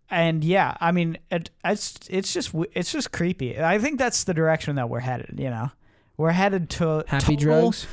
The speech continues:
Speaker 1: total surveillance, total exposure.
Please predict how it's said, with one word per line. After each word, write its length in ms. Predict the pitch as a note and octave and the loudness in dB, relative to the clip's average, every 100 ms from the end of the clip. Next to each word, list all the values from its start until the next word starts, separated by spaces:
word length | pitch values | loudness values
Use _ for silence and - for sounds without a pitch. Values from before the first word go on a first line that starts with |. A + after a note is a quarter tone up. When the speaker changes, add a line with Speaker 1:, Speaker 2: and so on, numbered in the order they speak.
| - - | -14 -6
Speaker 1:
total 500 | - A3+ A#3+ B3+ B3 | 2 2 4 2 0
surveillance, 960 | - A#3 E3+ D#3 D3+ C#3+ D#3+ - - - _ - - - - - | 0 0 2 2 2 0 -2 -4 -8 -14 _ -20 -20 -18 -10 -6
total 720 | - G#3+ G#3 G#3 G3+ G3 F#3 _ _ - | 0 2 4 2 2 -2 -4 _ _ -4
exposure. 1040 | E3+ - - - D#3+ D#3 C3 C3 C3 D#3+ | -2 0 -2 2 4 4 2 0 -2 -4